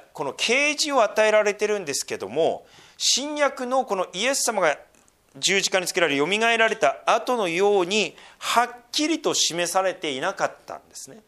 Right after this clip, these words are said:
でも、間違ったことを言ってない。ただ、このちょっとなんか、私がね、この眼鏡を外したら、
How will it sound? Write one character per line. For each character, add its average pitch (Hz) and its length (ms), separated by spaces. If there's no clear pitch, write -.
で 285 80
も、 254 80
間 233 100
違 302 320
っ 320 80
た 247 100
こ 202 100
と 208 80
を - 20
言 123 100
っ - 20
て 127 100
な 117 100
い。 85 100
た 226 80
だ、 196 280
こ 185 100
の 170 120
ち 220 100
ょ 226 40
っ 220 40
と 156 80
な 143 120
ん - 20
か、 123 100
私 131 320
が 135 80
ね、 160 80
こ 151 100
の 123 60
眼 135 160
鏡 113 260
を 127 200
外 120 240
し - 100
た 107 100
ら、 113 320